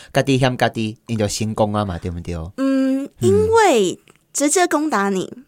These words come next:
Speaker 1: 嗯。
Speaker 2: 不如直接买下你。
Speaker 1: 哎。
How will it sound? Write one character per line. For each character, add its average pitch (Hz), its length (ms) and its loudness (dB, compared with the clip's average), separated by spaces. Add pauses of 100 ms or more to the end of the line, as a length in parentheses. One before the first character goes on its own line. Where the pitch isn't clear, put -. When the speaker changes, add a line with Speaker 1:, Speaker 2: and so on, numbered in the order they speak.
Speaker 1:
嗯。 90 220 -4 (320)
Speaker 2:
不 339 160 4
如 208 220 4
直 202 220 2
接 214 180 4
买 220 200 0
下 190 340 -4
你。 80 120 -10 (120)
Speaker 1:
哎。 107 260 0